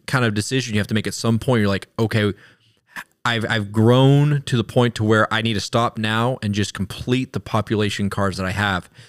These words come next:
'Cause there are actions you can do, like exploring the new world, which will give you more population cards and doing other stuff. So it's like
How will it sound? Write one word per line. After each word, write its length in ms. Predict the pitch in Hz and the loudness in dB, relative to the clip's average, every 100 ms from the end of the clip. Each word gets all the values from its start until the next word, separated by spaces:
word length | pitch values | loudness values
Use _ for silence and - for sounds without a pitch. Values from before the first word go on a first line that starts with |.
| _ - | _ -4
'Cause 80 | 113 | 0
there 80 | 165 | 2
are 20 | |
actions 400 | 139 131 - 117 | 2 0 -2 0
you 60 | 117 | 0
can 80 | |
do, 120 | 117 113 | 2 2
like 200 | 104 98 | 2 -4
exploring 460 | - - 110 110 | -8 0 2 4
the 80 | 110 | 4
new 140 | 120 | 4
world, 440 | 123 131 135 101 95 | 4 4 6 4 0
which 120 | 92 | -4
will 60 | 92 | -4
give 160 | 92 | -4
you 80 | 98 | -2
more 160 | 95 95 | -2 -4
population 680 | - 95 101 98 92 95 | -2 -4 -2 -2 -4 -6
cards 300 | 87 92 90 | -6 -6 -4
and 80 | 92 | -4
doing 220 | 98 98 | -2 0
other 160 | 107 104 | 2 0
stuff. 240 | - 95 | -2 -4
So 140 | - 113 | -2 -2
it's 120 | 98 | -2
like 200 | 113 98 | -4 -4